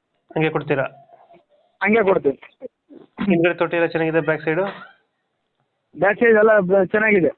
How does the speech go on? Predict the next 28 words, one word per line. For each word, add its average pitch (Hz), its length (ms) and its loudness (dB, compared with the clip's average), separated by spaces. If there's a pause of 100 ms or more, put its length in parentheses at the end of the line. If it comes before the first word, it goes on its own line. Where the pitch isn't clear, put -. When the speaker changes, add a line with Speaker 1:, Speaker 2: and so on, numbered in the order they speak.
(880)
Speaker 1:
ಎಕ್ಸ್ಟ್ರಾ 160 200 -2
ಫಿಟ್ಟಿಂಗ್ 160 240 -6
ಏನ್ 160 100 -6
ಮಾಡ್ಸಿದ್ರ 160 340 -2
ಗಾಡಿಗೆ? 156 480 -2 (840)
Speaker 2:
ಗಾಡಿ 165 220 4
ಎಕ್ಸ್ಟ್ರಾ 190 300 2
ಫಿಟ್ಟಿಂಗ್ 196 380 2 (300)
ಒಳಗ, 180 380 4 (340)
ಆ, 156 140 0 (260)
ಇದು 175 180 2
ಮಾಡ್ಸಿದ್ದೀನಿ, 190 360 2
ಊಫರ್ 185 340 4
ಮಾಡ್ಸಿದ್ದೀನಿ 180 420 2
ಹದಿನೈದು 165 240 2
ಸಾವಿರ 175 200 2
ಕೊಟ್ಟು. 143 280 2
Speaker 1:
ಹ್ಮ್. 143 520 -6 (1120)
Speaker 2:
ಹ್ಮ್, 139 480 -2
ಹಾರ್ಮೋನ್ 185 360 2
ಮಾಡ್ಸಿದ್ದೀನಿ, 165 400 2
ಅಷ್ಟೇ 170 260 2
ತಪ್ಪಿದ್ರೆ 175 300 2
ಇನ್ನೇನಿಲ್ಲ. 151 340 2 (460)
Speaker 1:
ಲೊಕೇಶನ್ 175 380 -2
Speaker 2:
ಎಕ್ಸ್ಟ್ರಾ 165 260 2
ಫಿಟ್ಟಿಂಗ್ 170 300 0
ಏನಿಲ್ಲ. 156 280 0